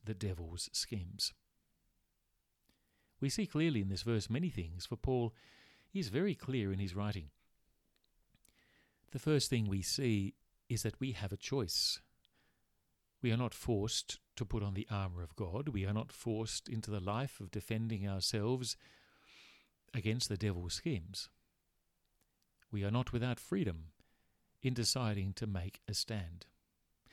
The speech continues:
Many Christians, even those who think themselves to be intellectual and intelligent, are deeply in trouble, are deeply troubled with Paul's writings on the supernatural. This is rather odd. And it's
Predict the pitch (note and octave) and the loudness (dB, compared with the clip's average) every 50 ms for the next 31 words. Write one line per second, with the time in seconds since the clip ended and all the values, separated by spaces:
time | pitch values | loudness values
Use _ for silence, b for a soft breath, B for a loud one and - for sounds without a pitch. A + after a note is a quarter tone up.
0 | B B B B A2+ D3 A3 C4+ A#3 - G#2 F#2 - - B2 A#2 A2+ A2 G#2+ C3 | B B B B 2 2 4 4 4 2 2 0 0 0 0 0 2 2 4 2
1 | D3+ C3+ B2+ A2+ G2+ G#2+ G#2+ G#2 G#2 G2+ F#2 - - G#2 G2 F#2 - A#2+ A#2 A2 | 2 4 2 2 4 4 4 4 4 4 2 0 0 0 0 2 0 0 -2 -2
2 | - A2 F#2 - - A2 G2 F#2+ - - - - F#2 F#2 G2+ - A#2+ A2 G2+ G#2 | -2 -4 -4 -2 0 0 0 0 -2 -4 -8 -6 -6 -6 -6 -4 -4 -4 -2 -2
3 | F#2 F#2+ - - - G#2 F2+ F2+ E2+ E2 F2 F2 E2+ - - G3 F#3 A2 F#2+ F#2+ | -4 -4 -6 -6 -6 -6 -4 -4 -4 -4 -4 -6 -4 -2 0 2 2 2 2 0
4 | - B B B B B B B B - D3 C#3+ D3 A3 B3 B3 - C4 B3+ A#3 | -2 B B B B B B B B -2 0 2 4 2 2 2 2 2 2 2
5 | F#3+ - D#3+ C3 G#2 F2+ F#2 G2 - - A2+ A2 C#3+ F3 F#3+ - F#3+ E3 - - | 2 2 4 4 4 4 2 0 2 0 0 2 2 0 0 0 -2 -4 -2 0
6 | C#3 B2 G2+ G#2+ G#2+ G#2 A2 G#2 - _ - A#2+ A#2 A2 G#2+ G2+ F#2 G2 F2+ F#2+ | -2 0 2 0 0 0 -2 -6 -2 _ 2 4 4 4 4 2 0 -2 -2 0
7 | F#2+ G2 G2+ - G#2+ F#2+ F#2+ F#2+ F#2+ F#2 - - b b b b b b b b | 0 0 -2 -2 -2 -2 -2 -2 -2 -2 -4 -6 b b b b b b b b
8 | b - G#2+ G2+ G2+ G2 F#2+ F2+ G2 - - A#2 G2 - F2+ F#2+ A2+ B2 - - | b -4 -2 0 0 -2 -2 -4 -4 -4 -2 -2 -2 -2 0 2 0 0 0 -2
9 | - - F2+ F#2 - - _ _ _ _ _ _ _ _ _ _ _ _ _ _ | -8 -10 -10 -12 -14 -20 _ _ _ _ _ _ _ _ _ _ _ _ _ _
10 | _ _ _ b b b b b b b b b b b b b b b b b | _ _ _ b b b b b b b b b b b b b b b b b
11 | - - - A2+ F#2+ F2 G2 G2 F#2+ F#2+ F#2+ F#2+ - - - D3 C3+ G2 D#2+ D#2 | -6 -2 0 0 0 2 2 2 2 4 2 0 -2 0 2 4 4 4 4 2
12 | D2+ - E2 - - - b b b b b b b b b b b b b b | -2 -6 -8 -8 -12 -20 b b b b b b b b b b b b b b
13 | _ - F3 F3+ A3 A3 - - | _ -4 -2 0 0 0 0 -2